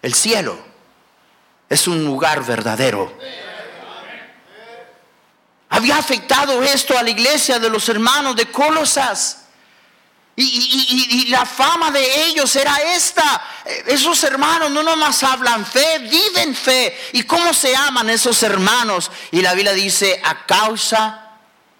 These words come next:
de la esperanza del cielo, es que ellos vivían como vivían y eran como eran."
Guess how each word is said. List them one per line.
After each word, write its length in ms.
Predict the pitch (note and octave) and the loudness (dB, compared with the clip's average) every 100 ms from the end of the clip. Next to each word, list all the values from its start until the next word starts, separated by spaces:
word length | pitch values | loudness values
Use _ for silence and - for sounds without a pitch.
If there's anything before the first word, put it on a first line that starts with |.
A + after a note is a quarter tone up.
| _ | _
de 80 | C#3 | -2
la 80 | |
esperanza 1040 | C3 - C3+ D3+ G3+ G3 - G3+ G3+ - - _ _ _ _ _ _ | -2 -4 0 2 2 0 0 -2 -4 -12 -20 _ _ _ _ _ _
del 180 | B2 A#2+ | -8 -2
cielo, 540 | - G3 A#3 G#3 G2 - - - - _ - - - - - _ _ _ _ _ | -2 2 2 2 -2 -8 -18 -20 -20 _ -20 -20 -20 -20 -20 _ _ _ _ _
es 160 | - - | -6 -4
que 240 | C3+ D3 G3+ | 0 2 0
ellos 480 | C3+ G2+ - - - | -2 -10 -12 -14 -8
vivían 480 | C#3 C3+ D#3 E3+ B2+ | -2 0 2 0 0
como 280 | C#3+ B2 A2+ | 0 0 0
vivían 560 | A#2 A#2 A#2 F#2 E2+ - - - - - _ _ _ _ _ - | -2 0 -2 -4 -10 -16 -20 -20 -20 -20 _ _ _ _ _ -2
y 160 | E3 | 2
eran 300 | F#3+ F#3 D3 | 4 2 0
como 360 | C3 C3 B2+ B2+ | 0 0 2 0
eran." 440 | C3 G#2 - - | 0 -2 -8 -20